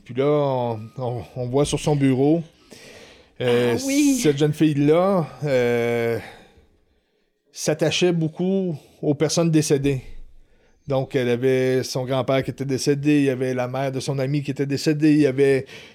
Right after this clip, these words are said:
Speaker 1: et, euh, rituel qu'elle faisait à tous les jours, c'est aller dans sa chambre une demi-heure, une heure, et pleurer, puis prendre leurs photos, puis prendre leurs vêtements, puis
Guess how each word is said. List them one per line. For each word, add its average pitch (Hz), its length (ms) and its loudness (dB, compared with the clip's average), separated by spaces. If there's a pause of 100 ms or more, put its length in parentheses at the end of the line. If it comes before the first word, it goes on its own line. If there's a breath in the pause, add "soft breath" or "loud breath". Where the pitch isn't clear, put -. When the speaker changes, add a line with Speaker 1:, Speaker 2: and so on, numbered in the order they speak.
Speaker 1:
et, 156 380 4 (800 soft breath)
euh, 120 460 -2
rituel 165 680 2
qu'elle 143 160 0
faisait 147 240 2
à 156 40 2
tous - 180 -10
les 156 100 2
jours, 160 240 2
c'est 156 100 0
aller 143 160 0
dans 147 180 0
sa - 160 -2
chambre 151 520 0
une 156 100 0
demi-heure, 151 340 2
une 147 180 0
heure, 156 240 2
et 147 80 2
pleurer, 151 560 4
puis - 100 -12
prendre 151 280 -2
leurs 139 120 2
photos, 156 400 2
puis 147 120 -8
prendre 147 240 0
leurs 143 160 2
vêtements, 143 500 0
puis 127 320 -4